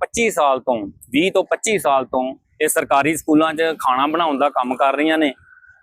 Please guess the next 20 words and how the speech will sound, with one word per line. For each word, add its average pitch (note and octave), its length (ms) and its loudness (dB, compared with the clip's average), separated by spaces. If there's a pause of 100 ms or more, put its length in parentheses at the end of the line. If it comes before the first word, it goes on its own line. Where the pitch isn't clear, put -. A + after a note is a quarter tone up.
(120)
ਤੇ F#3+ 200 2 (200)
ਅੱਜ D3 80 0
ਦੀ E3 220 0
ਡੇਟ E3 280 0
ਵਿੱਚ D#3+ 240 0
ਵੀ A#2+ 180 2 (440)
ਇਹਨਾਂ F#3+ 300 0
ਨੂੰ F#3 220 2 (140)
ਤਿੰਨ F#3 220 0
ਹਜ਼ਾਰ G3 440 4
ਰੁਪਇਆ D3+ 320 0
ਜਿਹੜਾ C#3+ 220 2
ਵਾ C3 200 2
ਮਹੀਨਾ B2+ 500 2 (300)
ਉੱਕਾ F3 240 2
ਪੁੱਕਾ C3+ 320 0
ਦਿੱਤਾ B2 320 0
ਜਾ B2 200 2
ਰਿਹਾ B2+ 140 0
ਵਾ, C3 180 0